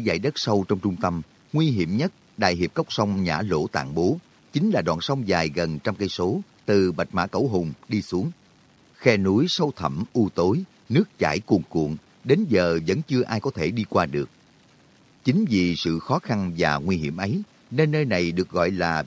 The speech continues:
vùng đất bí mật cuối cùng của nhân loại. Theo sự chỉ dẫn của tấm bản đồ kia,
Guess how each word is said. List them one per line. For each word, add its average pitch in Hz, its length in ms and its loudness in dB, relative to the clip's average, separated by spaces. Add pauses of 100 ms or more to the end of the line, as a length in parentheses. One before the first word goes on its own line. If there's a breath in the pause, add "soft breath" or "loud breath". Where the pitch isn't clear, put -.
vùng 90 200 2
đất - 220 -2
bí 165 200 0
mật 98 200 -2 (100)
cuối 180 220 2
cùng 87 180 -2
của 104 100 -6
nhân 98 200 -2
loại. 67 260 -4 (1000)
Theo 127 180 4
sự 85 340 2
chỉ 90 140 0
dẫn 107 240 0
của 117 60 -6
tấm 151 180 -4
bản 117 160 0
đồ 82 220 0
kia, 90 220 0